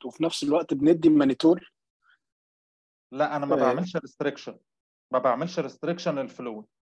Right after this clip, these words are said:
Speaker 2: انا بدي مانيتول. المانيتول بيعمل ايه؟ المانيتول عشان هو بيزود الاوزمولاريتي بتاعه البلد، فبيعمل
Speaker 1: تمام.
Speaker 2: ايه؟ بيروح ساحب الفلويدز من الانترستيشيوم وبتنزل.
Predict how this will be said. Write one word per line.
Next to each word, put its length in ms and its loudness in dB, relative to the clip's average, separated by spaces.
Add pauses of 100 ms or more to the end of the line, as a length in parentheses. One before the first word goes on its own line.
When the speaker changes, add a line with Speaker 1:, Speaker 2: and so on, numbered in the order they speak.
(260)
Speaker 2:
انا 140 -4
بدي 340 2
مانيتول. 760 -4
المانيتول 720 -4
بيعمل 460 -2
ايه؟ 320 -10 (380)
المانيتول 460 -2
عشان 240 0
هو 120 -4
بيزود 720 0
الاوزمولاريتي 920 -2
بتاعه 320 -2
البلد، 360 -6 (640)
فبيعمل 460 0
Speaker 1:
تمام. 120 -2
Speaker 2:
ايه؟ 80 -4
بيروح 320 -6
ساحب 420 -2
الفلويدز 500 -4
من 160 -4
الانترستيشيوم 960 -8 (340)
وبتنزل. 640 -6